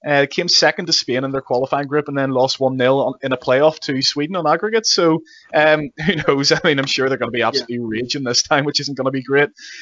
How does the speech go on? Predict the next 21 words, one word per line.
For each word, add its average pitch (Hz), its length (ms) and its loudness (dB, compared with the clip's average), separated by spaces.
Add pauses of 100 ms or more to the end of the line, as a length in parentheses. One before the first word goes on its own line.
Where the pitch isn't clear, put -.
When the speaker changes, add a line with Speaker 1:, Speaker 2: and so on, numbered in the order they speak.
(140)
Speaker 1:
Uh, 135 300 4 (220)
but 156 160 0
more 160 160 4
recently 135 340 0
than 135 140 -4
that, 135 180 2
they 139 80 -8
won 127 300 -2 (160)
all 135 180 4
ten 113 240 -4
of 120 80 -6
their 120 140 0
Euro 113 260 -6
twenty 113 260 -8
twenty 113 320 -10
qualifying 117 460 -2
campaigns. 127 540 -6
So - 80 -8
they're 101 100 -8
gonna 92 100 -18
be 90 100 -20